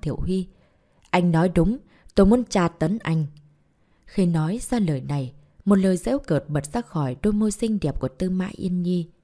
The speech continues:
"Còng tay và xiềng xích của anh làm bằng loại hợp kim cứng, thường được dùng cho một võ sĩ.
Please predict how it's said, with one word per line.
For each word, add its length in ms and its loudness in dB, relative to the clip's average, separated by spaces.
"Còng 320 0
tay 160 0
và 120 -2
xiềng 300 -4
xích 240 -4
của 200 0
anh 220 -2
làm 240 6
bằng 160 2
loại 200 2
hợp 280 -2
kim 180 2
cứng, 320 -2
thường 160 6
được 160 4
dùng 380 -2
cho 140 2
một 280 0
võ 160 -2
sĩ. 380 -6